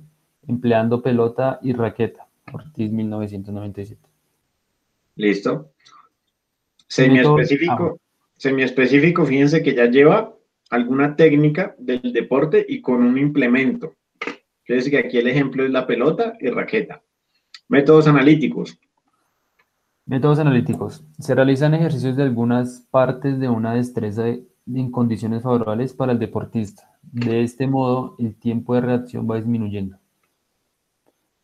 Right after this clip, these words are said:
Speaker 1: Bompa dos mil tres.
Speaker 2: Listo. En algunas partes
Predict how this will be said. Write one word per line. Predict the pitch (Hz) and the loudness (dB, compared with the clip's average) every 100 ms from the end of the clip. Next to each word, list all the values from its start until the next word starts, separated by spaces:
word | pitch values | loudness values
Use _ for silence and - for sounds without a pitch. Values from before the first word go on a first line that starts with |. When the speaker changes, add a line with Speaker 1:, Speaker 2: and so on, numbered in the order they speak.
| _ _ _ _ _ | _ _ _ _ _
Speaker 1:
Bompa | 104 110 107 | -8 -6 -2
dos | 110 | -2
mil | 104 95 | -2 -8
tres. | 101 - - _ _ _ _ _ _ _ | -10 -14 -20 _ _ _ _ _ _ _
Speaker 2:
Listo. | 92 95 - 147 - _ _ _ _ _ _ _ _ _ _ _ - | -6 -6 -4 -6 -8 _ _ _ _ _ _ _ _ _ _ _ -8
En | 107 | -4
algunas | 104 101 120 135 143 | -2 0 2 2 -2
partes | - 131 127 120 147 151 - - | -2 2 4 2 -2 -4 -6 -18